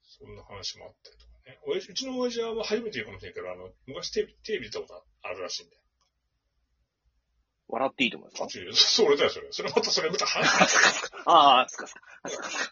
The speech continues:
Speaker 1: チャック・ウィルソンと、なんか腕相撲対決したんだって、昔。
Speaker 2: すごっ。
Speaker 1: そういうテレビ番組があって。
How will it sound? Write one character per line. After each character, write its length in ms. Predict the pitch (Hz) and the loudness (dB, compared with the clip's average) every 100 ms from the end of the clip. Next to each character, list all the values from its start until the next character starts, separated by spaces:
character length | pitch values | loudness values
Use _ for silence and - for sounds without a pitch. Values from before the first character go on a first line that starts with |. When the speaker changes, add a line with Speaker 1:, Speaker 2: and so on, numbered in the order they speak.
| - | -2
Speaker 1:
チ 100 | - | -2
ャ 80 | - | -4
ッ 140 | - | -8
ク・ 120 | 349 | 2
ウ 100 | 370 | 6
ィ 20 | 392 | 6
ル 80 | |
ソ 140 | - 220 | 6 -4
ン 180 | 180 - _ - | -8 -14 _ -14
と、 60 | 160 104 | -8 -6
な 80 | 92 | -8
ん 40 | |
か 60 | - | -8
腕 160 | 120 185 | -6 -2
相 160 | 202 | -2
撲 60 | 127 | -2
対 160 | 95 - | -6 -12
決 140 | - | -10
し 40 | |
た 80 | - | -10
ん 40 | - | -14
だ 80 | |
っ 100 | _ | _
て、 200 | - 175 101 | -8 -8 -10
昔。 360 | - - - _ _ _ _ | -12 -10 -10 _ _ _ _
Speaker 2:
す 240 | - 381 - | -10 -8 -6
ご 40 | |
っ。 40 | - | 0
Speaker 1:
そ 20 | |
う 40 | |
い 40 | - | 0
う 20 | |
テ 0 | |
レ 0 | |
ビ 40 | |
番 80 | - - | -2 -20
組 140 | - | -20
が 60 | _ | _
あ 20 | |
っ 20 | _ | _
て。 120 | - | -20